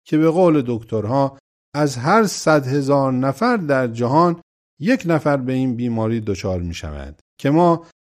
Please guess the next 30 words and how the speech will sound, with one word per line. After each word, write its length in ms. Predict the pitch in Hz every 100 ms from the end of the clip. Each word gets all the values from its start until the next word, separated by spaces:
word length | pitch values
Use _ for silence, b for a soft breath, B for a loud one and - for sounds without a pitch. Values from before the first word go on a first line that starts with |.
| _
هرچه 440 | 175 240 247 -
این 280 | 185 160 160
در 160 | 151 139
و 60 |
آن 220 | 135 127
در 200 | 120 113
زدیم، 580 | 104 107 110 135 139 127 _ _ _
دعا 340 | 110 135 147 151
و 60 |
ختم‌های 840 | 139 - 135 131 - - 190 240 180
زیادی 460 | 131 127 110 104 95
گرفتیم، 680 | 98 87 - - 135 127 - _ _ -
حتی 380 | 208 214 180
برای 340 | 160 151 160 151
شفا 380 | - 131 147 143
پدرم 460 | 139 135 147 147
را 120 | 135
به 120 | 131 123
کربلا 640 | - 131 127 120 143 226
بردیم، 640 | 196 151 123 110 101 82 76
هرچه 480 | _ - 240 233 202
داشتیم 600 | 175 190 202 170 - 151
خرج 480 | 123 - 190 208 175
کردیم، 600 | - 147 135 120 113 90 - _ _ _
اما 380 | 180 180 165 151
نه 180 | 143 185
پدرم 500 | 185 143 143 143 131
شفا 400 | - 113 147 151
پیدا 360 | 143 123 120
کرد 380 | 107 101 85 82